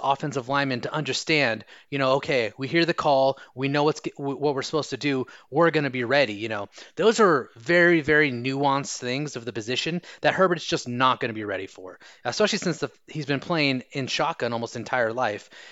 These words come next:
uh, at Oregon. So I think that, yeah, he looked amazing throwing the ball, and, you know, my wife got a little too excited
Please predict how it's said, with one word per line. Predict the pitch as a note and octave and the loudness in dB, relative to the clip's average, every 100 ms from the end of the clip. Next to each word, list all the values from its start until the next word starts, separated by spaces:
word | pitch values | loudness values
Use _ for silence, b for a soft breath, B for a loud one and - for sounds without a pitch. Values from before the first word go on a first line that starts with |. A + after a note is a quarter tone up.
| B | B
uh, | A#2+ A#2 A#2 | -2 0 2
at | B2+ | 2
Oregon. | C3+ C#3+ G#2+ | 0 -2 -4
So | G2+ C3+ A2+ - B B | -4 -2 -2 -4 B B
I | - E3 | 0 2
think | F#3 F3 | 2 2
that, | E3+ C#3 B2+ B2+ | 4 4 4 2
yeah, | D3 F3 B2+ G2 | 2 6 6 2
he | - E3+ | -2 0
looked | E3 E3+ - - _ _ - | 2 2 0 -18 _ _ -4
amazing | C#3+ D3 F3+ D#3 C#3+ C3+ | 0 2 4 4 2 0
throwing | - C3+ C3 | 0 0 0
the | |
ball, | A#2 A#2 A2+ A2+ A2+ - B B - | 2 2 4 2 0 -4 B B -4
and, | C3 C3 B2+ B2 | 0 2 2 -2
you | A2+ C3 | -4 0
know, | B2+ | 0
my | B2+ C3+ | 2 2
wife | C3+ C3+ - | 4 4 2
got | C#3 A#2+ A#2+ | 2 4 2
a | B2+ | 0
little | C3+ | -2
too | A#2+ - C#3+ | 0 0 0
excited | - D3 A#2+ G#2 G2 | 2 2 2 2 -6